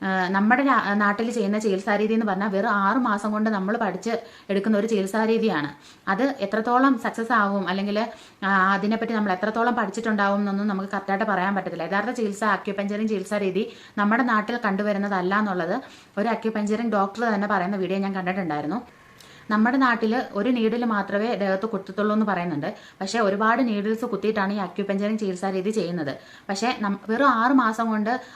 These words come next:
ഏഹ്, ഒരു ഇങ്ങനെ പ്രസവം പോലെയുള്ള വലിയൊരു കാര്യം ചെയ്യാൻ മാത്രം അക്യുപഞ്ചറിങ് എങ്ങനെ പഠിച്ചെടുക്കും എന്ന് മനസ്സിലാവുന്നില്ല. ഈ കമന്റ് ഇട്ട ആൾക്ക് മൃഗങ്ങളും മനുഷ്യരും തമ്മിലുള്ള ആ ഒരു വ്യത്യാസം പോലും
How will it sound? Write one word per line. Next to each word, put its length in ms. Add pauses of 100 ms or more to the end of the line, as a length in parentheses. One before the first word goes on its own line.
(140)
ഏഹ്, 160
ഒരു 260
ഇങ്ങനെ 200
പ്രസവം 420
പോലെയുള്ള 360
വലിയൊരു 400
കാര്യം 400
ചെയ്യാൻ 300
മാത്രം 420 (260)
അക്യുപഞ്ചറിങ് 540
എങ്ങനെ 320
പഠിച്ചെടുക്കും 420
എന്ന് 140
മനസ്സിലാവുന്നില്ല. 920 (320)
ഈ 100
കമന്റ് 320
ഇട്ട 120
ആൾക്ക് 340
മൃഗങ്ങളും 520
മനുഷ്യരും 400
തമ്മിലുള്ള 320
ആ 40
ഒരു 120
വ്യത്യാസം 440
പോലും 260